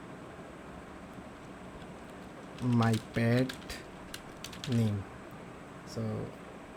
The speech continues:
your city আমি দিলাম ঢাকা, পোস্টাল কোড দিলাম, আহ, এইটা দিলাম, তারপরে আমি,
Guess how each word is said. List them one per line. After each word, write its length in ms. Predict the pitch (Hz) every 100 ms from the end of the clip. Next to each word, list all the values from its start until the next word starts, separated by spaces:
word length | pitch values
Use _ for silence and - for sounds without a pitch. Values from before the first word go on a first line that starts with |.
| - - - - - - - - - - - - - - 131
your 160 | 127 135 -
city 240 | 139 131 147 127
আমি 120 | 123 120
দিলাম 180 | 127 123
ঢাকা, 380 | 110 113 - 147 185 - - - - - - - -
পোস্টাল 380 | 120 117 127 123 123
কোড 160 | 123 113
দিলাম, 280 | 131 135 151 196
আহ, 1300 | 214 - - - - 127 117 117 113 113 - 127
এইটা 160 | 123 123 117
দিলাম, 240 | 120 156 202 - - - - - - - - - -
তারপরে 640 | 117 113 110 110 113 113 113 110
আমি, 180 | 110 117